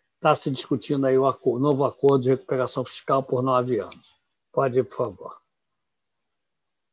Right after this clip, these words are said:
Essa a gente também já tinha mostrado, né? É, que é,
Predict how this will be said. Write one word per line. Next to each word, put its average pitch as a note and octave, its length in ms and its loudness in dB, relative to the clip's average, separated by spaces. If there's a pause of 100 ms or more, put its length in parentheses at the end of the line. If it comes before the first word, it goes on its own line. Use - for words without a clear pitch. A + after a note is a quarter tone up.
(1160)
Essa F#3 360 6
a - 20 10
gente D3 220 4
também C#3+ 260 -2
já C3+ 140 0
tinha C#3+ 200 -4
mostrado, D3+ 800 2
né? D#3+ 260 -2 (560)
É, C3 220 -2
que C#3+ 260 0
é, C3+ 240 6